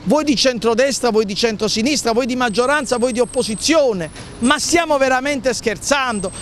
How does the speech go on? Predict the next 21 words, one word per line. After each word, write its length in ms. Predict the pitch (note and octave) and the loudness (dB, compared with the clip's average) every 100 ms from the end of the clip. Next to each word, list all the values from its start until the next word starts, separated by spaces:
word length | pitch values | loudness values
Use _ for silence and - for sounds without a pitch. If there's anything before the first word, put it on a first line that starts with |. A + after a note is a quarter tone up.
| - | -8
Cioè 220 | - D#4 C#4+ | 0 2 2
Taranto 540 | F4 E4+ C#4+ B3+ G#3+ B3 | 2 2 0 -2 0 0
viene 260 | D4+ C#4+ | 0 0
mutilata 1300 | B3+ D4+ E4+ - D4 D4+ D#4+ D4+ B3 G3+ - F#3 D#3 - - | 0 2 0 2 2 4 2 2 -2 -4 -4 -4 -4 -8 -14
sotto 500 | - - C4 - C#4 | -4 0 0 0 2
ogni 240 | C#4 C4+ C4 | 2 0 0
aspetto 800 | C4 - D4 D#4+ - - D4 C4 - - | -2 -2 0 0 -2 -2 -2 -2 -12 -4
e 160 | C#4+ C4+ | -2 0
voi 320 | C#4 E4 C#4 | 2 2 0
state 440 | - C#4 C4 C4 | 0 0 0 0
così 420 | C4 D4+ - D4 C#4+ | 2 0 2 2 2
a 80 | B3 | 0
guardare 760 | A#3+ D4+ A3 C4 B3 A#3+ A3+ - - | 0 0 0 0 2 0 -2 -4 -6
le 140 | A#3 C4 | 0 2
ferrovie 540 | D4 C#4 C#4+ C#4 D4 | 2 2 2 2 0
dello 300 | B3 C4+ D4 | 2 2 0
Stato 480 | - - A#3 A3+ A3+ | 0 0 0 -2 -4
che 200 | E3+ G#3+ | -4 -2
tagliano, 640 | - C4 B3 A#3 A3+ A3+ G#3+ | 0 0 -2 -2 -2 -2 -2
tagliano, 580 | B3+ B3+ B3 A#3 A3+ A3 | 0 0 0 -2 -2 -2
tagliano, 480 | - B3+ B3 A#3 G3+ | 0 0 0 -4 -6